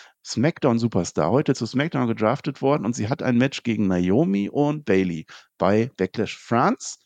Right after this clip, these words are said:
Und jetzt guckt sie sich aber trotzdem Liv Morgan und Nia Jax an, weil sie am Produkt interessiert ist. Sie macht gar nichts, sie guckt sich brav das Match an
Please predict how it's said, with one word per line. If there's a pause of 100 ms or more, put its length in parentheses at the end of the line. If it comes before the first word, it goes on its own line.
(440)
Und
jetzt
guckt
sie
sich
aber
trotzdem
Liv
Morgan
und
Nia
Jax
an,
weil
sie
am
Produkt
interessiert
ist.
Sie
macht
gar
nichts,
sie
guckt
sich
brav
das
Match
an